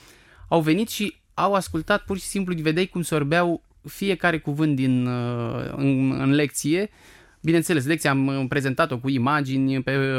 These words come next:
PowerPoint cât să fie cât mai atractiv, dar, uh,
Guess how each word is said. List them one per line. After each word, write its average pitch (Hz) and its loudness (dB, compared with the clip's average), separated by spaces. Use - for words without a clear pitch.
PowerPoint 135 0
cât 135 -4
să - -4
fie 135 -4
cât 135 -4
mai 143 2
atractiv, 135 -2
dar, 170 2
uh, 175 0